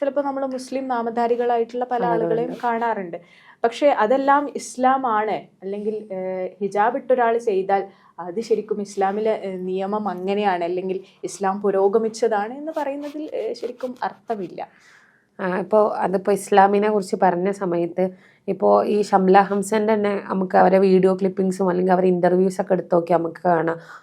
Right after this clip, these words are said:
Speaker 2: അവര് പ്രോപ്പർ ആയിട്ടുള്ള ഹിജാബ് ഇട്ടിട്ടുണ്ട് വീഡിയോസിലൊക്കെ. ഇപ്പോ അവാർഡ് കിട്ടിയുള്ള വീഡിയോസിൽ, അതേപോലെ തന്നെ ഇപ്പോ കുറേ ആക്ടേഴ്സിന്റെ ഒക്കെ ഇന്റർവ്യൂസ്, അതായത് മുസ്ലിം നാമധാരികളായിട്ടുള്ള ആളുകളുടെ,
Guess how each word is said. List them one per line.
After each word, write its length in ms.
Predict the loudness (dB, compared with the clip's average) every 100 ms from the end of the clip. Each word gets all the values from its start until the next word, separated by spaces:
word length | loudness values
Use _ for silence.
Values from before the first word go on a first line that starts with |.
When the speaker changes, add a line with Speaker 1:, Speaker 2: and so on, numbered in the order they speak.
| -4
Speaker 2:
അവര് 160 | 0 2
പ്രോപ്പർ 400 | 6 4 4 0
ആയിട്ടുള്ള 240 | 2 0
ഹിജാബ് 460 | -2 0 2 4 2
ഇട്ടിട്ടുണ്ട് 440 | -2 -4 -2 -2 -6 -12 _ _ -14
വീഡിയോസിലൊക്കെ. 840 | -6 0 2 4 2 2 0 0 -2
ഇപ്പോ 520 | -4 -14 _ 4 8
അവാർഡ് 380 | 8 8 8 6
കിട്ടിയുള്ള 320 | 2 2 4
വീഡിയോസിൽ, 500 | 4 2 0 0 -2
അതേപോലെ 460 | -2 0 0 2 2
തന്നെ 140 | 0
ഇപ്പോ 440 | -6 -16 2 4
കുറേ 400 | 4 6 6 8
ആക്ടേഴ്സിന്റെ 800 | 6 6 2 4 4 4 2 2
ഒക്കെ 180 | 2 2
ഇന്റർവ്യൂസ്, 680 | 0 2 2 4 4 4 2
അതായത് 220 | 2 2
മുസ്ലിം 420 | 0 0 0 2
നാമധാരികളായിട്ടുള്ള 1080 | 2 2 4 4 4 4 4 4 2 2 2
ആളുകളുടെ, 540 | 4 2 2 2 0